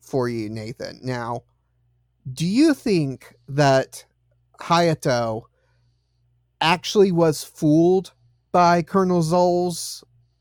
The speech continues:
disguise as Taki, or was he just playing along until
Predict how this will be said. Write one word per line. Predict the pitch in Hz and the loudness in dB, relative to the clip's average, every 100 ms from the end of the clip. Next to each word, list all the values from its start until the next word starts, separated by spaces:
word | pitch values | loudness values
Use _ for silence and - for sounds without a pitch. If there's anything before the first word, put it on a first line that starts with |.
| _ _ 143 | _ _ -6
disguise | 175 - 190 175 175 180 185 - - - _ - | -4 -2 2 4 4 0 -4 -10 -16 -20 _ -4
as | 160 156 | -4 -2
Taki, | 175 151 - 160 160 - _ _ _ _ _ _ - | -2 -2 -2 -4 -4 -8 _ _ _ _ _ _ -2
or | 170 165 165 165 160 156 - _ _ - | 2 6 6 6 4 0 -8 _ _ -8
was | 147 156 147 | 0 2 0
he | 160 151 | -4 -2
just | 135 156 - | 0 -2 -4
playing | - - 165 151 147 | -10 -4 -2 0 0
along | 135 127 139 151 143 127 120 117 - _ _ _ _ _ _ | -2 0 0 0 0 -2 -4 -10 -16 _ _ _ _ _ _
until | 143 135 - 151 135 131 131 127 123 120 | -8 -8 -4 0 0 0 -2 -2 -4 -6